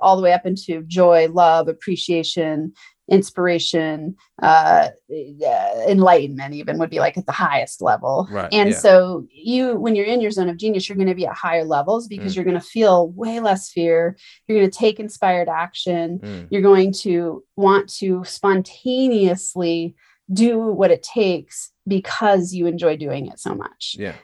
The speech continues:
Speaker 1: And so helping people shift into that is what gives them the greatest power, uh, uh, applying the laws of vibration and, and law of attraction. So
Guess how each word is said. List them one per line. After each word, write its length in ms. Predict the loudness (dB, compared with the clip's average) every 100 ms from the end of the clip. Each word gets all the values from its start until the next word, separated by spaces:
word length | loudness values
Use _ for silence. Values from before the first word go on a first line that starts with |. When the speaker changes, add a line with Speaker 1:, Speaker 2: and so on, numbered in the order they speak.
| -2
Speaker 1:
And 120 | 0
so 360 | 6 8 8 4
helping 420 | 0 0 0 -4
people 680 | -6 -6 2 4 4 2 _
shift 560 | -12 0 0 0 -6 -4
into 260 | -4 -4 -6
that 420 | -2 0 0 0 -2
is 180 | -4
what 200 | -4 -2
gives 240 | -2 -6 -6
them 160 | -8
the 80 | -6
greatest 580 | -2 -2 -2 -6 -10 -18 _
power, 640 | -2 2 4 6 4 0 _ 0
uh, 160 | 0 0 _ -2
uh, 100 | 0
applying 480 | -2 -2 0 0 -2
the 60 |
laws 380 | 0 2 2 0
of 80 | -4
vibration 720 | -8 -8 -10 -8 -6 -6 -8 -8
and, 320 | -8 -8 -10 -16 -12 -8
and 180 | -2
law 140 | 2 0
of 80 | -2
attraction. 500 | -4 -2 -2 -4 -4
So 280 | 0 0